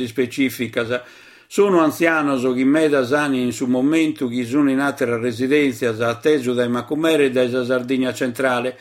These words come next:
che come non può tornare a corso a sor logos in soro.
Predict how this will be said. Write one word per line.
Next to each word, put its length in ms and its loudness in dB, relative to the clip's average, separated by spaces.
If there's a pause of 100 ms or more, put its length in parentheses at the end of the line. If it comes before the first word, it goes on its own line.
(400)
che 120 -4
come 300 4
non 120 2
può 240 2
tornare 440 2
a 120 0
corso 360 0
a 60 2
sor 240 -2
logos 320 0
in 140 -4
soro. 480 -2